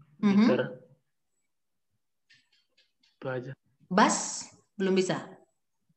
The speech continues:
Speaker 2: Bisa, bisa, bisa main, maininnya bisa. Tapi kan
Speaker 1: Aha.
Speaker 2: kalau nyesuaiin ke, ke band gitu nggak bisa.
Speaker 1: Oh, oke. Sekarang ini, eh,
Speaker 2: Iya.
Speaker 1: agak ringan lagi pertanyaannya.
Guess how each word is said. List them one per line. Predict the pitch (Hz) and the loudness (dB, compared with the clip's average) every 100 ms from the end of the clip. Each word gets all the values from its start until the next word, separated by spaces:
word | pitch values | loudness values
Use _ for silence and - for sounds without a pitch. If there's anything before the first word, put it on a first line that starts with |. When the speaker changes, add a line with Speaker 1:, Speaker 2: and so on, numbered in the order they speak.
| _ _ _ _ _ _ _ _ _ _ _ _ _ - _ | _ _ _ _ _ _ _ _ _ _ _ _ _ -20 _
Speaker 2:
Bisa, | - 165 180 214 | -8 2 4 4
bisa, | 208 160 165 190 180 | 2 2 4 6 6
bisa | 151 151 160 180 | 4 -2 0 0
main, | 151 147 143 147 - - _ | 2 0 -2 -6 -12 -20 _
maininnya | 143 139 139 139 180 | -6 -4 -2 0 0
bisa. | 147 170 - 143 - _ - | 0 -4 -6 -6 -8 _ -14
Tapi | 123 - 190 | -8 -4 -2
kan | 170 208 | 0 -2
Speaker 1:
Aha. | 214 - _ _ _ - | -6 -12 _ _ _ -6
Speaker 2:
kalau | 131 127 139 143 - | -2 -2 -4 -12 -10
nyesuaiin | 156 147 143 139 143 143 | -4 4 6 6 4 2
ke, | 139 139 135 135 131 - _ _ _ _ _ _ _ _ _ _ _ | 2 4 4 4 0 -10 _ _ _ _ _ _ _ _ _ _ _
ke | 135 | -8
band | 135 139 143 143 | -2 0 0 0
gitu | 139 151 147 | -2 -4 -2
nggak | 123 110 | -4 -4
bisa. | 113 - - _ _ _ _ | -10 -12 -16 _ _ _ _
Speaker 1:
Oh, | 156 143 - | -12 -10 -10
oke. | 160 - - - _ | -14 -16 -20 -20 _
Sekarang | - 226 254 240 | 2 4 4 4
ini, | 247 | 4
eh, | 233 | 4
Speaker 2:
Iya. | 214 202 202 196 185 - | 2 2 2 2 0 -2
Speaker 1:
agak | 190 190 | 0 2
ringan | 202 202 | 4 2
lagi | 220 | 2
pertanyaannya. | 220 220 180 165 160 | 0 0 0 0 -2